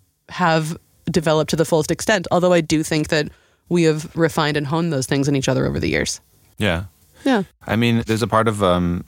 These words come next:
Speaker 2: you get the partners you ask for that also makes it easier to stick with whatever you're doing.
Speaker 1: Mm-hmm.
Speaker 2: Right? I mean, there was, like, the specific case of Bezos and his shareholders.
Speaker 1: Yeah.
Speaker 2: But that also allowed a long-term vision, which
Speaker 1: Mm-hmm.
Speaker 2: is, like, a pillar of his philosophy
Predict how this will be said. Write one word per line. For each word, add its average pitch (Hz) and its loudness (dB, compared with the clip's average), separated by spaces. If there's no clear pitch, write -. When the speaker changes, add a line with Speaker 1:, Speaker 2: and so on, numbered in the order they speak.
Speaker 2:
you 92 -4
get 90 0
the 92 -4
partners 87 0
you 90 4
ask 82 0
for 85 0
that 82 0
also 82 0
makes 85 0
it 78 -2
easier 82 2
to 78 0
stick - -2
with 78 0
whatever 76 0
you're 71 0
doing. 78 -2
Speaker 1:
Mm-hmm. 185 -4
Speaker 2:
Right? 87 0
I 95 -2
mean, 82 0
there 85 2
was, 82 0
like, 82 0
the 78 0
specific 90 -4
case 87 0
of 76 -4
Bezos 80 0
and 80 -2
his 73 -4
shareholders. 78 -2
Speaker 1:
Yeah. 170 -4
Speaker 2:
But 85 -4
that 87 2
also 95 0
allowed 80 0
a 80 0
long-term 78 -2
vision, 78 -2
which 202 4
Speaker 1:
Mm-hmm. 208 4
Speaker 2:
is, 90 0
like, 76 -2
a - -2
pillar 80 2
of 73 -2
his 76 -2
philosophy 82 0